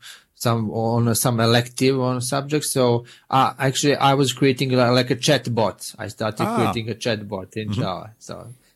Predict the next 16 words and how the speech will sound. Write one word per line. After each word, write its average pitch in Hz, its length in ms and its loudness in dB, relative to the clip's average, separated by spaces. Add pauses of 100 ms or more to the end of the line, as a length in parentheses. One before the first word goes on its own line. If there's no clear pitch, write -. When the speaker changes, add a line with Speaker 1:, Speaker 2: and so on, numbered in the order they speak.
Speaker 2:
With 135 160 2
Speaker 1:
that, 175 100 4
Speaker 2:
R 170 60 8
M 165 120 4
I, 139 140 6
Speaker 1:
that - 140 -4
Speaker 2:
I 151 80 4
Speaker 1:
was, 139 80 2
Speaker 2:
guess 180 280 4
Speaker 1:
uh, 147 120 -2
Speaker 2:
remote 147 320 4
method 139 320 0
invocation 98 540 -2
back 92 200 -4
then, 87 200 -2
right? 92 300 -6